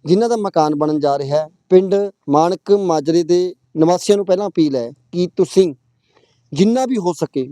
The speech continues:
ਵੱਧ ਤੋਂ ਵੱਧ ਇਸ ਵੀਰ ਦੀ ਹੈਲਪ ਕਰੋ। ਤੁਹਾਡੇ ਪਿੰਡ ਦੇ ਹੀ ਵਸਨੀਕ ਹੈ, ਕਿਸੇ ਹੋਰ ਨੂੰ ਬਾਹਰ ਤੋਂ ਆਣ ਕੇ ਮਦਦ ਕਰਨ ਦੀ ਲੋੜ ਨਾ ਪਵੇ।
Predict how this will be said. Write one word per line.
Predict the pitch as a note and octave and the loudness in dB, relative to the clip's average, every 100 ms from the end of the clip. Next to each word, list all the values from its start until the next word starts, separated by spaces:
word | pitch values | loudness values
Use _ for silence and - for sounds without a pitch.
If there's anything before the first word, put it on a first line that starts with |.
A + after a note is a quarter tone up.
| D3+ | 0
ਵੱਧ | G3+ - | 2 2
ਤੋਂ | |
ਵੱਧ | A3+ G3 F#3+ | 2 0 -4
ਇਸ | E3+ | -6
ਵੀਰ | E3 E3 | -2 -2
ਦੀ | D3+ D#3 | 0 -2
ਹੈਲਪ | D3 C#3 | -2 -4
ਕਰੋ। | E3 G3+ | -4 -2
ਤੁਹਾਡੇ | E3 D#3 E3+ | 0 0 0
ਪਿੰਡ | E3 C#3+ | -2 -2
ਦੇ | C#3+ | -2
ਹੀ | D3+ | -2
ਵਸਨੀਕ | C#3+ - C#3 C3+ | -4 -4 -4 0
ਹੈ, | C3+ F#3 G#3 _ _ _ _ _ - | -2 -2 -6 _ _ _ _ _ -6
ਕਿਸੇ | G3+ A3+ | 2 2
ਹੋਰ | E3+ F#3 G3 | 2 0 -2
ਨੂੰ | G#3 | 0
ਬਾਹਰ | F3 F#3 - | 0 0 0
ਤੋਂ | A3+ F3 | 0 0
ਆਣ | D#3+ | -2
ਕੇ | D#3 | -2
ਮਦਦ | E3 D3+ D3 | -2 -2 -2
ਕਰਨ | D#3+ D3 | -2 -2
ਦੀ | D3+ | -2
ਲੋੜ | D3 C#3+ | -2 -2
ਨਾ | C#3 | -4
ਪਵੇ। | B2+ B2 D3 G3 | -6 -6 -4 -4